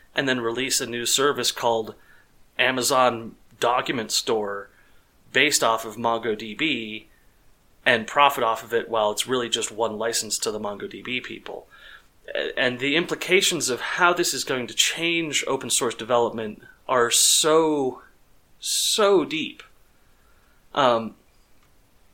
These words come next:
but it talks about, as a corporation, what an open source company really means. A company like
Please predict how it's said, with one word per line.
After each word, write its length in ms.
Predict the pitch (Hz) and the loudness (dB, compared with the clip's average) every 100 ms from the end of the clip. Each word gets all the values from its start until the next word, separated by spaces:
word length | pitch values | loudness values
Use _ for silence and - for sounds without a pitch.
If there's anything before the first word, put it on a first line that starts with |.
| _ _ _ - | _ _ _ -2
but 180 | 151 139 | 4 4
it 140 | 123 | 4
talks 340 | - 170 208 - | 0 4 4 4
about, 380 | 127 117 120 - - - - - | 2 2 2 -4 -20 -20 -18 0
as 300 | 143 151 143 | 4 4 2
a 60 | |
corporation, 840 | - 170 156 123 117 160 - 127 110 | -2 0 0 0 2 2 2 0 0
what 120 | 117 | -2
an 100 | 120 | 0
open 260 | 107 120 123 | -2 -4 0
source 640 | - 123 110 - - - _ _ _ _ _ _ _ _ _ _ _ _ - | 0 2 0 0 0 -4 _ _ _ _ _ _ _ _ _ _ _ _ -6
company 460 | - 135 139 127 117 | 0 0 -2 -4 -6
really 440 | 104 131 131 113 | -6 -2 0 -2
means. 540 | 120 170 104 104 - - | -2 -2 -2 -6 -10 -8
A 100 | 113 | -6
company 460 | - 127 127 127 | -2 -2 -2 -4
like 540 | 117 110 120 123 - | -2 -2 -2 -2 -12